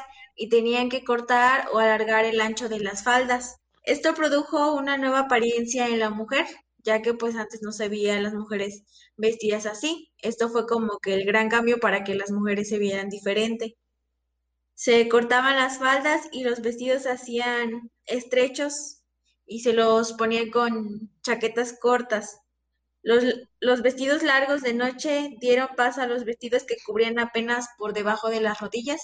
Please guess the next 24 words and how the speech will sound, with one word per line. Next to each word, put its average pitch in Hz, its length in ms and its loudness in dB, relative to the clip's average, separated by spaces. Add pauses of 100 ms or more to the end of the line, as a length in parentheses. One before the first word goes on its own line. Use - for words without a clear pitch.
(100)
así - 200 -4
como 226 340 0
actualmente 226 800 2
vemos 220 360 -2
ahora, 196 340 0 (560)
porque 220 420 2
fue 233 260 0
que 247 580 2 (280)
una 269 240 2
moda 269 320 4 (560)
que 233 160 2
se 233 200 -2
creó 233 240 -2
en 247 120 0
aquellos 262 440 -2
años 269 520 -4
y, 233 180 -8
pues, 226 300 -4
aún 226 300 0
hasta 269 200 -2
la 226 140 2
fecha 240 540 2
hay 220 180 0 (380)
muchas 233 460 -4